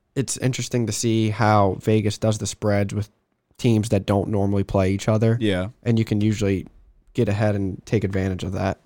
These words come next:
Speaker 2: Well, yeah, you'll get a lot of teams that this is their first time ever playing each other. Um,
Speaker 1: If you've been watching.
Speaker 2: I don't think, I don't know that was, 'cause we don't play Notre Dame very often. I know we beat 'em when they had Brady Quinn, but, like, remember we played Notre Dame in that bowl game with Fournette,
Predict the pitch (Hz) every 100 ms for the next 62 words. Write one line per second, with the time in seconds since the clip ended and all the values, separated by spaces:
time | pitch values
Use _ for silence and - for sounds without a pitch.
0 | - 139 117 113 117 110 104 110 107 98
1 | 92 87 - 92 95 - 90 85 - 92
2 | 87 90 87 98 92 90 90 92 90 90
3 | - 95 90 87 87 87 - _ _ _
4 | _ 135 127 110 101 95 98 90 - -
5 | 135 131 135 120 - 143 139 131 123 -
6 | 131 147 147 - - - _ _ _ _
7 | _ _ _ - 123 175 139 117 101 87
8 | 82 107 87 80 78 78 95 101 101 98
9 | 95 90 87 87 87 82 82 78 - 101
10 | 82 78 - 85 80 - 95 92 110 110
11 | 107 110 104 104 95 98 101 101 92 98
12 | 101 104 104 95 104 92 95